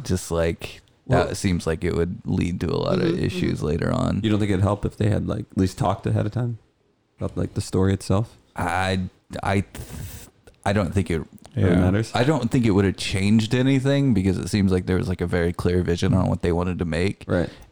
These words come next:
Speaker 1: And the only thing it would have done was, like, muddle things or, like,
Speaker 4: Yeah.
Speaker 1: cause problems.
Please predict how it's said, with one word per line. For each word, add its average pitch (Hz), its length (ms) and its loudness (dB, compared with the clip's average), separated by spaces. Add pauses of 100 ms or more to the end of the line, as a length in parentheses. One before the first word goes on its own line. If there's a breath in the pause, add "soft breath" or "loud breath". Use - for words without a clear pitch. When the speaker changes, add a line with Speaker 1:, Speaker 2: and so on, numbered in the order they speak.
(100)
Speaker 1:
And 82 480 -2 (320)
the - 200 0
only 82 180 2
thing 90 160 -2
it 82 100 -2
would 87 140 0
have 82 80 -4
done 85 220 -2
was, 82 180 -4
like, 80 140 -4
muddle - 600 -2
things - 520 -8 (200)
or, 90 120 2
like, 82 140 0
Speaker 4:
Yeah. - 80 -10 (100)
Speaker 1:
cause - 240 -2
problems. - 720 -6